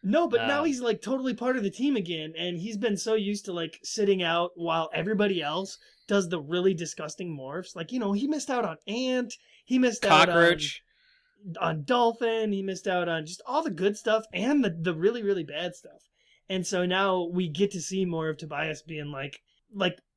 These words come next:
Speaker 1: they were towards the beginning, where he's like, "Oh, I don't know about this."
Speaker 2: He's like a new Animorph that doesn't try to kill them all. So
Speaker 1: Yeah, kind of. I
Speaker 2: that's
Speaker 1: mean,
Speaker 2: nice.
Speaker 1: they need to, they need to outfit him with a fly, a roach morph.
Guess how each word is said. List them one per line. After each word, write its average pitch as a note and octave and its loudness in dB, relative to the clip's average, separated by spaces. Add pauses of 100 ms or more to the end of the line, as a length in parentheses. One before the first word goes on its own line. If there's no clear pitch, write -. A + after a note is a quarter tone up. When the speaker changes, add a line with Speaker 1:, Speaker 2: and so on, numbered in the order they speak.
(220)
Speaker 1:
they F3+ 2
were F3+ 6
towards G3 2
the G#3 -2
beginning, G#3+ -2
where D#3+ -6
he's E3 -4
like, D#3 -8
"Oh, G3 0
I - 2
don't A3+ 6
know B3 8
about G3+ 4
this." F#3+ -6 (200)
Speaker 2:
He's F3 2
like C4 10
a A3+ 6
new G#3 6
Animorph E3 6
that C3 0
doesn't D3 0
try C#3 0
to C3 0
kill C3+ 0
them A2 -10
all. - -16 (140)
So - -4
Speaker 1:
Yeah, C#3 -2 (200)
kind B3 -10
of. A3 0 (200)
I F#3 -2
Speaker 2:
that's G#3+ 0
Speaker 1:
mean, G#3+ 0
Speaker 2:
nice. G3 2
Speaker 1:
they F4+ 2
need D4 2
to, G3 2
they E4 -4
need C#4+ -4
to G3 -4
outfit G3 -2
him F3+ -4
with D#3 -10
a C3 -20 (100)
fly, E3+ -2 (400)
a C#3+ -12
roach F3 -2
morph. E3 -6